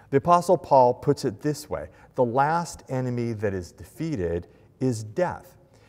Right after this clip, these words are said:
And what he means by that, and what the resurrection of Jesus means, is that death no longer has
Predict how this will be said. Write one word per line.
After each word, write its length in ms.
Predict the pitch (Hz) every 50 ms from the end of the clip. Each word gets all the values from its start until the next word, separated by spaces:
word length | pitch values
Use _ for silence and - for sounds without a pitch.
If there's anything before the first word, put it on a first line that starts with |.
| - -
And 140 | 156 170 175
what 120 | 208 202
he 80 | 196 180
means 360 | 175 208 240 262 247 233 -
by 260 | - 151 131 113 104
that, 280 | 98 107 107 127 123 143
and 120 | 143 139
what 140 | 156 170 -
the 80 | 156
resurrection 800 | 135 127 151 170 180 160 165 147 147 160 180 - - - 147 123
of 120 | 107 95
Jesus 440 | 92 - 101 95 87 87 85 - -
means, 340 | 90 87 85 87 87 90 -
is 240 | 139 120 104 101 107
that 640 | - 117 107 110 - - - - - - - _
death 280 | - 190 196 196 - -
no 120 | 208 202
longer 480 | 180 151 135 127 127 127 123 131 127 117
has 560 | 107 101 110 104 98 98 98 101 101 98 -